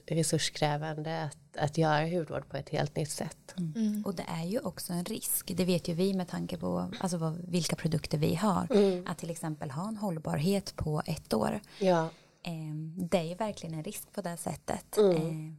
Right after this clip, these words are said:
Speaker 2: för man investerar ju väldigt mycket pengar i det.
Speaker 1: Ja.
Speaker 2: Och sen, ja.
Speaker 3: Mm.
Speaker 2: Så det är också mäktigt att våga göra det.
Speaker 1: Ja.
Speaker 3: Verkligen, för det är ju, alltså, det är ju det som krävs, att man har modet och håller i och vågar tills det blir den nya normen, liksom.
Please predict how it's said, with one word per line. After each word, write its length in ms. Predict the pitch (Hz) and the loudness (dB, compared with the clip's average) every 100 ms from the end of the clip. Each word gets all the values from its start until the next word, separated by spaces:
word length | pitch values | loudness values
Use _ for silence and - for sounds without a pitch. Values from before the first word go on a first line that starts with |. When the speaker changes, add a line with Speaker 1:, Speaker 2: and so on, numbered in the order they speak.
| _ | _
Speaker 2:
för 200 | - 185 | -6 0
man 160 | 170 170 | 2 2
investerar 400 | 165 - 175 175 | 0 0 2 2
ju 60 | |
väldigt 280 | 190 175 170 | 2 2 2
mycket 220 | 160 160 | 0 0
pengar 360 | - 156 180 240 | 0 0 2 2
i 60 | |
det. 300 | 247 226 233 247 | 2 2 2 0
Speaker 1:
Ja. 280 | 208 262 269 247 - | 0 2 4 2 -2
Speaker 2:
Och 220 | - 190 | -4 -2
sen, 320 | - 180 175 - | -4 -4 -6 -4
ja. 260 | 208 180 196 - - _ - - | -4 -2 -6 -14 -20 _ -20 -4
Speaker 3:
Mm. 260 | 220 214 202 | 0 2 2
Speaker 2:
Så 280 | 175 165 165 - - - - - | -2 -2 -2 0 0 -2 -8 -4
det 80 | |
är 60 | 190 | -4
också 220 | 180 - | -4 -8
mäktigt 380 | 196 185 - 180 | -8 -10 -12 -8
att 100 | 156 | -6
våga 420 | 165 180 165 165 | 0 2 2 2
göra 400 | 165 170 165 180 | 0 2 2 0
det. 420 | 196 - - - | -2 -4 -8 0
Speaker 1:
Ja. 360 | 208 202 202 214 | 2 4 2 -4
Speaker 3:
Verkligen, 560 | 240 220 214 - 226 - | -4 -2 -2 0 0 0
för 140 | - | -2
det 100 | 214 | 4
är 240 | 226 220 214 | 6 6 6
ju, 100 | 220 - | 2 -6
alltså, 180 | - 220 | -2 2
det 120 | 214 | 4
är 80 | 208 | 4
ju 80 | 226 | 4
det 200 | 214 214 | 4 2
som 160 | 220 208 | 0 -2
krävs, 340 | 220 - 220 | -2 0 0
att 120 | - | 0
man 120 | 214 | 0
har 140 | 214 208 | 4 4
modet 600 | 202 208 214 220 196 - | 4 2 2 2 0 -2
och 300 | 208 196 202 | 0 0 0
håller 300 | 214 196 - | 2 2 4
i 280 | 214 202 208 | 4 4 4
och 160 | 214 | 0
vågar 580 | 208 202 208 - - 226 - - - - - | 0 0 0 0 0 -2 -6 -16 -16 -18 -10
tills 360 | - 208 208 - | 0 2 2 0
det 100 | 202 | 0
blir 260 | 202 208 | 4 4
den 160 | 202 196 | 6 4
nya 240 | 196 202 | 2 2
normen, 400 | 190 202 208 214 | 0 0 0 0
liksom. 340 | 220 233 - | -2 -4 -8